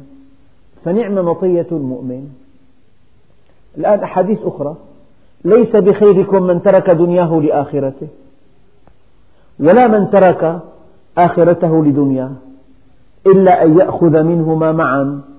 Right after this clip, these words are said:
فإن الأولى مطية للثانية". الجنة تحتاج إلى عمل، والعمل يحتاج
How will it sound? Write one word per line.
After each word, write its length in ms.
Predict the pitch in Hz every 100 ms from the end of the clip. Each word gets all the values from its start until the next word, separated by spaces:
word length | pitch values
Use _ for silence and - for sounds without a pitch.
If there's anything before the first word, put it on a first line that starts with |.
| - _ _ _ _
فإن 260 | - 196 190
الأولى 420 | 175 - 180 170
مطية 440 | 151 143 156 151 135
للثانية". 720 | 131 123 113 123 113 120 127 135 - _ _ _ _ - - - _ _ _ 151
الجنة 420 | 135 180 190 175
تحتاج 420 | - - 151 151
إلى 240 | 151 170
عمل، 460 | 160 147 165 151 156 160 - _ - _ -
والعمل 480 | 131 127 160 147 127
يحتاج 440 | - - 139 135